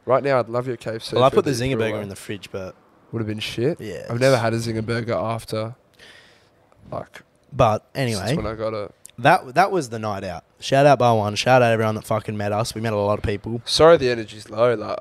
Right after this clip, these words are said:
Speaker 1: I'm, we're struggling right now. Not
Speaker 2: We
Speaker 1: gonna
Speaker 2: are.
Speaker 1: lie.
Speaker 2: We are.
Speaker 1: <laughs>
Speaker 2: Anyway, I think
Speaker 1: All in all, I'd rate the whole thing probably, like, an eight out of ten, bro.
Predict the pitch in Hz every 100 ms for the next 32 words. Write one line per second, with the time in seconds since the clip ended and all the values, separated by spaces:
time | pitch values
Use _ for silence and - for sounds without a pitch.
0 | - 123 127 - - - - 143 175 -
1 | 123 160 147 110 107 107 104 - 139 117
2 | 113 104 123 135 113 - _ _ 110 110
3 | 117 139 - - - - 403 - _ -
4 | 151 113 135 - _ _ 135 147 147 -
5 | _ _ _ _ _ 254 - - - -
6 | - _ _ - 160 175 151 143 208 -
7 | 131 139 139 139 139 - 127 120 117 123
8 | 123 120 117 - - - - - - -
9 | - 143 180 185 143 135 - 117 117 110
10 | 107 113 113 107 104